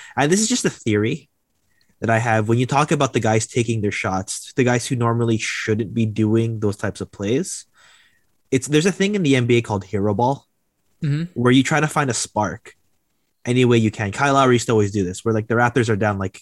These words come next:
Speaker 1: twenty points, and he'll take those ridiculous three-pointers, even though sometimes they're bricks. And
Speaker 2: Mm-hmm.
Speaker 1: it's just that type of thing where you kinda show, especially from veteran guys like a Ben Sherratt or a Josh Anderson, where you show that type of effort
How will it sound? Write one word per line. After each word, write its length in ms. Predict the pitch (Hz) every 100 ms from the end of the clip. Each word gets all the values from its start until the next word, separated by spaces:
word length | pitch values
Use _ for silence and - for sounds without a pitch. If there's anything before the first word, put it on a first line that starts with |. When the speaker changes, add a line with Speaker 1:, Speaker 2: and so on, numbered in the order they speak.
| -
Speaker 1:
twenty 240 | - 104
points, 380 | - 101 104 -
and 240 | 104 98 101 - - _ -
he'll 100 | 127
take 180 | 143 131
those 160 | 113
ridiculous 480 | 117 113 113 113 107
three-pointers, 560 | 117 101 113 101 101 107
even 200 | 104 101
though 260 | 101 101 - _ _ _
sometimes 460 | - 107 - 107 98
they're 100 | 90
bricks. 500 | 85 80 - - - _
And 300 | 117 110 98
Speaker 2:
Mm-hmm. 180 | 135 131 - _ _ _ -
Speaker 1:
it's 180 | 123 -
just 200 | 147 -
that 220 | 143 -
type 180 | 147 -
of 80 | 123
thing 200 | 131 120
where 120 | 113
you 200 | 110 113
kinda 340 | - 139 143
show, 640 | 135 - 131 123 120 117 - _ _ _ _
especially 280 | - 180 -
from 100 | 156
veteran 300 | 135 131 123
guys 280 | 117 117 107
like 160 | 101 104
a 40 |
Ben 200 | 95 98
Sherratt 420 | - 113 107 98 92
or 120 | 101
a 120 | 95
Josh 260 | 92 98 -
Anderson, 560 | 120 139 123 117 101
where 100 | 104
you 120 | 107 110
show 240 | - 139
that 180 | 147 -
type 160 | 139 117
of 100 | 92
effort 400 | 95 - 101